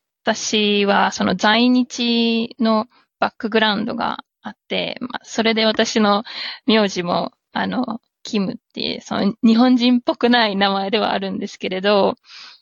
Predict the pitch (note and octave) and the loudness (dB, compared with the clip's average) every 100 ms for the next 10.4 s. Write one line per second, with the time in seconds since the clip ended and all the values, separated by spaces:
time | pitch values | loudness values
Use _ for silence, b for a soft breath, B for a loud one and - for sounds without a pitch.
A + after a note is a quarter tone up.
0 | _ - G3 A#3 A3 B3 F#4 F4+ A3+ - | _ -4 0 2 4 6 4 2 0 -2
1 | - - - A#3+ G#3+ G#3 G#3 G3 G3 G3 | -4 -4 -2 -4 -4 -2 -2 0 -2 -4
2 | - - F#3+ G3 F#3+ F#3 - F3+ - G#3 | -4 -8 -4 -2 -2 -2 -2 -4 -4 -6
3 | F3 E3+ - G3+ F#3+ G3 G3 - G3+ - | -6 -8 -6 -2 0 0 0 -2 -4 -4
4 | - - B3 G#3+ A#3+ - G#3 A3+ A3 G#3 | -6 -6 -4 -2 -2 -4 -4 -2 -2 -4
5 | - - F#3 F#3 F3+ D#3+ B B B - | -4 -4 -2 0 0 0 B B B -4
6 | G3 - _ A3 A3+ B3 B3 B3 B3+ D4 | -4 -4 _ 2 4 2 2 2 0 0
7 | A3+ G3+ G3 G#3+ G#3+ F#3+ F#3+ A3 G3 - | 0 0 0 0 0 0 0 -2 -4 -2
8 | A3+ G3+ G3 G3 G3 G3+ G3 F#3+ - F#3+ | 0 2 2 2 0 0 -4 -6 -8 -6
9 | - G3+ - - F#3 F#3+ F#3+ G#3+ - A#3 | -8 -8 -6 -4 -2 -2 -2 -6 -10 -14
10 | - G#3+ A#3 | -10 -8 -8